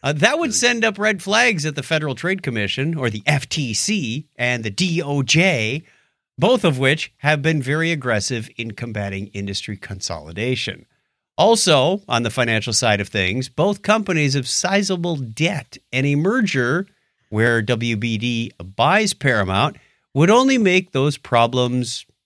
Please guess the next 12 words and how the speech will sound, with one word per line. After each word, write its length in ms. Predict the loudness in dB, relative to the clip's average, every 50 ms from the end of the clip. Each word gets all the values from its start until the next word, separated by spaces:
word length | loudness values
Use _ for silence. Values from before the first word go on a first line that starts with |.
| _ _ _ _ _ -18
worse. 680 | -18 -14 -12 -12 -12 -12 -12 -10 -10 -8 -8 -8 -10 -12 _ _ _ _ _ _ _ _ _ _ _ _ _ _ _ _ _ _ _ _ _ _ _ _ _ _ _ _ _ -8
These, 380 | 0 2 4 4 4 4 4 2
among 240 | 2 2 2 2 2
other 180 | 0 0 0
concerns, 840 | -2 -2 -2 -2 0 0 0 0 0 0 -2 -2 -2 -2 -2 -4 -4
might 400 | -6 -2 0 2 2 0 0 -2
mean 320 | -4 -4 -2 -2 -2 -2 -2
this 180 | -4 -4 -6
possible 500 | -8 -6 -4 -4 -4 -4 -4 -6 -6 -6
merger 360 | -4 -2 -4 -4 -4 -6 -10 -8
is 360 | -6 -6 -6 -6 -6 -8 -10 _ _ _ 0
doomed 2000 | 4 6 6 6 6 6 6 6 6 8 8 6 6 6 4 4 4 4 4 4 4 4 4 4 6 4 4 4 4 4 4 4 4 4 4 2 0 0 0 0 -2 -6